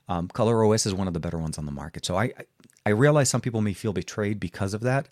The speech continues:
At the end of the day, if that, if that merger, if that collaboration fr-, uh, be-, becomes a good product for us,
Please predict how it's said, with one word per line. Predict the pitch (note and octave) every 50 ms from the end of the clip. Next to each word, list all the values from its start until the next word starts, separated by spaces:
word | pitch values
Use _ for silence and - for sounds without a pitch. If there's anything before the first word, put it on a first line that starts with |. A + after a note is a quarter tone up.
| - - - - _ _ _ -
At | - -
the | - -
end | A2+ A#2+ C3
of | D3 C3
the | B2 G#2
day, | F#2 F#2+ E2+ F2+ G#2 B2+ D#3+ - -
if | - G2+ - -
that, | G#2 A2+ B2 A2 - _ _ _ - B2 -
if | D3 A#2 - -
that | - C#3 F3 G3
merger, | C3+ C3 C3 C3+ C3+ G#2+ F#2 F2 F2
if | F#2+ F2
that | - B2+ C#3 C#3+
collaboration | - - C#3+ C3 B2+ A2+ G#2 G#2+ A2 A2 - G2+ F2 D#2+
fr-, | - - - - -
uh, | A2+
be-, | G2+ G2 - - - - G#2+ G2 F#2+ F#2 F2+ F#2+ F#2+
becomes | E2+ G#2+ - - - A2 A2 G#2+
a | - G2+
good | F2 E2 - A2 A2 - -
product | - - A2+ G2+ G#2+ G2 F2+ -
for | - - - -
us, | - - - -